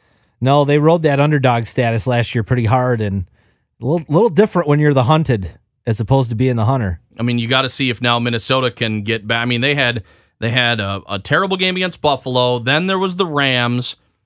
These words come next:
Speaker 2: which it was back and forth for a li-, you know, for, for a little bit.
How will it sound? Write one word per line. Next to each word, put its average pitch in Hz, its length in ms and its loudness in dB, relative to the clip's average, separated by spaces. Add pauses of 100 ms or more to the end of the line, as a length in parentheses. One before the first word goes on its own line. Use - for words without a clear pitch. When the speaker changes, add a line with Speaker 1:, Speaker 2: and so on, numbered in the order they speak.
(120)
Speaker 2:
which - 480 -4
it 339 140 -6
was 294 160 -4
back 254 280 -2
and 240 140 -6
forth 226 240 0
for 247 160 -6
a 233 60 2
li-, 233 180 -4
you 247 80 -4
know, 208 240 0 (120)
for, 240 220 -10
for 240 140 -8
a 233 60 -2
little 208 180 0
bit. 139 300 -2